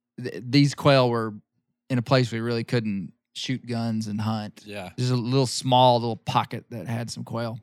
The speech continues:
Speaker 2: You were just kinda chasing 'em to get the, the experience.
Speaker 1: Yeah, and just learned to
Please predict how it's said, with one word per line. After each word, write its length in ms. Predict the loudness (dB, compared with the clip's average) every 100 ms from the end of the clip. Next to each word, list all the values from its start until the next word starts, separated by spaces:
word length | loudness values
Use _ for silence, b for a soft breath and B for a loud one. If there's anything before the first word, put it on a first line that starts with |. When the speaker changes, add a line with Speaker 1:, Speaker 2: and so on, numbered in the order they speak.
| _
Speaker 2:
You 160 | -6 -4
were 80 |
just 260 | -4 -6 -6
kinda 220 | -4 -4
chasing 400 | -4 -4 -4 -4
'em 80 | -8
to 80 | -8
get 180 | -10 -8
the, 340 | -6 -6 -8 -16 _
the 80 | -10
experience. 580 | -6 -4 -4 -4 -10 2
Speaker 1:
Yeah, 360 | 4 6 4
and 140 | 0 -2
just 260 | -4 -8 -8
learned 380 | 2 4 4 2
to 200 | 0 -2